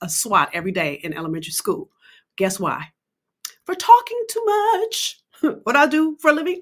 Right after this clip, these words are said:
I talk. <laughs> The third thing is I've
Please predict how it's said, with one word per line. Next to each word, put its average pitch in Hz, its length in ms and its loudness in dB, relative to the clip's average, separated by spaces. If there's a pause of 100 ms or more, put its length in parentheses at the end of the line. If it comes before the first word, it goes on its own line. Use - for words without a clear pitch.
I 440 140 0 (1200)
talk. 247 460 -4
<laughs> - 80 -20 (1800)
The 247 120 6
third 294 440 4
thing 196 600 -4
is 285 160 2
I've 226 160 0